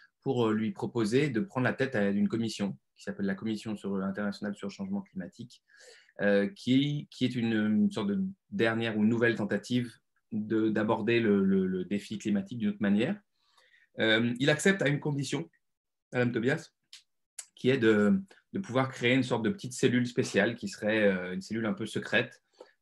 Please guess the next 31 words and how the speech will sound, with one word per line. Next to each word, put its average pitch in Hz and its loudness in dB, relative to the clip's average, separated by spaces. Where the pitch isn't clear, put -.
euh, 98 4
avec, 110 -2
euh, 95 0
qui - -18
s'appellerait 98 -6
le 101 -4
réseau 104 -4
Télémac. 101 0
Et, 110 4
et 104 0
là, 120 4
à 127 4
travers 107 0
ça, 139 0
il 120 2
lancerait 113 -2
des, 104 2
euh, 98 0
des, 104 -4
des 110 2
gens 120 0
aux 110 0
quatre 110 -8
coins 120 -2
du 113 -2
monde 135 0
pour 123 -2
essayer 127 -2
d'une 117 -4
autre 135 0
manière 120 0